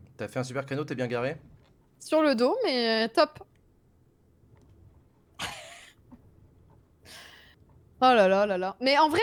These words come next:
Speaker 2: j'ai compris des trucs quand même, hein. Euh,
Speaker 1: Bah, c'est ça qui
Speaker 2: que
Speaker 1: compte.
Speaker 2: Ouais, ouais, ouais, que
Speaker 1: Hmm.
Speaker 2: je savais pas sur les, euh,
Speaker 1: Et du
Speaker 2: sur
Speaker 1: coup,
Speaker 2: les
Speaker 1: c'est,
Speaker 2: avions.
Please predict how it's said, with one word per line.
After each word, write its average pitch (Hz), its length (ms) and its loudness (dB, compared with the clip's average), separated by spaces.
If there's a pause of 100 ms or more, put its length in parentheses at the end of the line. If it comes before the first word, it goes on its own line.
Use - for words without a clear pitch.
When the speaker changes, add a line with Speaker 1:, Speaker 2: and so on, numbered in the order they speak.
Speaker 2:
j'ai 403 80 0
compris 370 260 -2
des 381 140 0
trucs 359 180 -4
quand 285 140 0
même, 214 180 -2
hein. 254 80 -14 (400)
Euh, 196 520 -2
Speaker 1:
Bah, 170 80 -6
c'est 175 120 -8
ça 185 100 -6
qui 190 120 -10
Speaker 2:
que 170 80 -12
Speaker 1:
compte. 170 340 -4 (200)
Speaker 2:
Ouais, 240 80 0 (400)
ouais, 285 120 6
ouais, 269 200 4
que 269 80 -2
Speaker 1:
Hmm. 262 100 -4
Speaker 2:
je 254 60 -8
savais 269 260 2
pas 294 140 -2
sur 285 180 -6
les, 254 180 -2
euh, 220 540 -6
Speaker 1:
Et 208 60 -10
du 214 60 -8
Speaker 2:
sur 233 120 -6
Speaker 1:
coup, 226 60 0
Speaker 2:
les 240 80 0
Speaker 1:
c'est, 226 80 0
Speaker 2:
avions. 226 240 -2